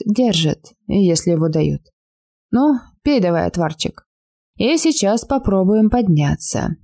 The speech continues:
Завтра, возможно, уже начнёшь ходить. И вот ещё что.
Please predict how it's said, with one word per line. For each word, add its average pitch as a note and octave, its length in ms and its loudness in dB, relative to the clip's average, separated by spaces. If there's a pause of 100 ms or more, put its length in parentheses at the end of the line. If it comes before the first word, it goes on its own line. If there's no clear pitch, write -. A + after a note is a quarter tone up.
(160)
Завтра, G#3 500 0
возможно, F3 600 2
уже F#3+ 200 2
начнёшь G#3+ 420 0
ходить. F#3 560 -2 (380)
И G3 180 2
вот G#3 200 0
ещё D3 280 -2
что. - 320 -6